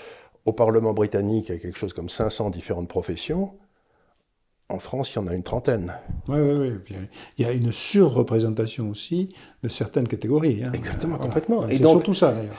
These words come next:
Speaker 1: si, si, je sais pas, mais, euh, s'il y avait une assemblée où il y avait que des garçons coiffeurs, ils prendraient des mesures favorables aux garçons coiffeurs. Donc, je veux dire par là, s'il y a une assemblée où il y a que des fonctionnaires, ils vont prendre des mesures
Speaker 2: Oui, mais
Speaker 1: favorables
Speaker 2: alors,
Speaker 1: aux fonctionnaires.
Speaker 2: regardez, regardez ce qui s'est passé avec, euh, La République En Marche,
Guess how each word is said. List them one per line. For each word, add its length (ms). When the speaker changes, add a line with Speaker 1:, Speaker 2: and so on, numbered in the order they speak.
Speaker 1:
si, 300
si, 420
je 120
sais 180
pas, 240
mais, 220
euh, 280
s'il 320
y 100
avait 340
une 300
assemblée 380
où 40
il 80
y 40
avait 180
que 80
des 100
garçons 320
coiffeurs, 560
ils 100
prendraient 320
des 80
mesures 300
favorables 380
aux 60
garçons 260
coiffeurs. 440
Donc, 140
je 100
veux 100
dire 120
par 80
là, 80
s'il 160
y 40
a 40
une 80
assemblée 300
où 20
il 60
y 40
a 40
que 120
des 140
fonctionnaires, 640
ils 60
vont 120
prendre 180
des 60
mesures 220
Speaker 2:
Oui, 80
mais 100
Speaker 1:
favorables 180
Speaker 2:
alors, 100
Speaker 1:
aux 40
fonctionnaires. 360
Speaker 2:
regardez, 340
regardez 380
ce 80
qui 80
s'est 120
passé 340
avec, 300
euh, 180
La 100
République 400
En 80
Marche, 460